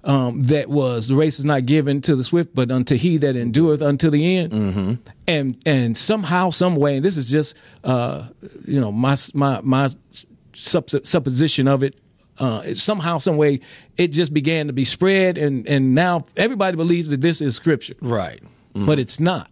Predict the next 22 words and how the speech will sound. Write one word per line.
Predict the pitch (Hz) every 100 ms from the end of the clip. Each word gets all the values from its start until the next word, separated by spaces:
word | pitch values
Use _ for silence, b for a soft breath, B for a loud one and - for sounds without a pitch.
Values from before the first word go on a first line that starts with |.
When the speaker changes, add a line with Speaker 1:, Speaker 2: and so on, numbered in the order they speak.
| _ -
Speaker 2:
Right. | 101 98 85 60 - B B B B _ -
Speaker 1:
Now, | 165 240 240 190 165 _ _ _ _ _ _ _ _ _ _ _ _ -
that's | 226 294
not, | 269 196
just | 175 269
because | 294 269 196
it's | 180
not | 147
scripture | 127 - 311 - 156
doesn't | - 226 220
necessarily | 208 233 - 208 180
mean | 165 180 214 220 202 160
that | 160
it's | 156 147
a | 131
bad | 110 180 196 185 -
thing, | - 311 311 170 123
though, | 92 67
right? | 92 139 160 131
Speaker 2:
Exactly. | 117 131 82 78 -
Speaker 1:
Um, | 151 156 143 139
Speaker 2:
Mm-hmm. | 107